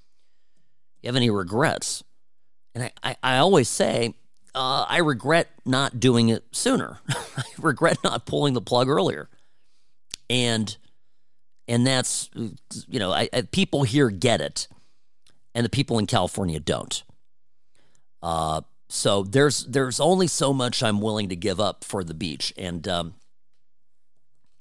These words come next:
and I hit my limit, I guess, uh, is what I'm trying to say. Now, hitting a limit, yes, that's, reminds me. So it's not just this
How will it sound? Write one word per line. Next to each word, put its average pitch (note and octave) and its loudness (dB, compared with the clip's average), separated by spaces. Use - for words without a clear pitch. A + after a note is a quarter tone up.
and F2+ -8
I F2 -8
hit G#2+ -4
my F2 -6
limit, D#2+ -8
I E2+ -10
guess, - -6
uh, D#2+ -12
is - -12
what F2+ -6
I'm D#2 -10
trying D#2+ -4
to B1 -8
say. - -4
Now, C#3 0
hitting A3+ 4
a C#3 2
limit, C3 4
yes, C#3 0
that's, - -2
reminds A#2 2
me. B1+ -12
So - -6
it's - -6
not C4 2
just - 0
this A#2+ -2